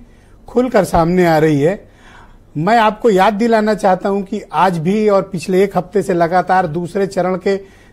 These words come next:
ज्यादातर सीटों पर ये आपके खिलाफ ये जातीय पंचायतें हो रही हैं।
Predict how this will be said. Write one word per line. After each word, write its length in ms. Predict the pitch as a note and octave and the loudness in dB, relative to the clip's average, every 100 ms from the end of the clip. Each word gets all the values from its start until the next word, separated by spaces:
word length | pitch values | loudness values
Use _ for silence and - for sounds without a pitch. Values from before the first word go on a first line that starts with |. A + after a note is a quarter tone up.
| - | -10
ज्यादातर 560 | C#3 E3+ F3 G#3+ G#3+ G#3 | -2 0 2 2 0 -2
सीटों 380 | - F#3 G3 | -4 -4 -4
पर 240 | F#3+ F#3+ G3 | -2 -2 -2
ये 180 | F#3 G3 | -2 0
आपके 400 | E3 F3 - G3+ | 0 -2 -4 -4
खिलाफ 380 | F#3+ F#3 G3 | -2 0 0
ये 120 | G3+ G3+ | -2 -2
जातीय 480 | D3+ D3 D3 G#3+ | -2 -2 -4 -4
पंचायतें 580 | G#3+ F#3 E3 E3 D#3+ F#3+ | -2 -2 -2 -2 0 0
हो 140 | D#3 C#3+ | 0 0
रही 220 | C3+ | -2
हैं। 100 | A#2+ | -6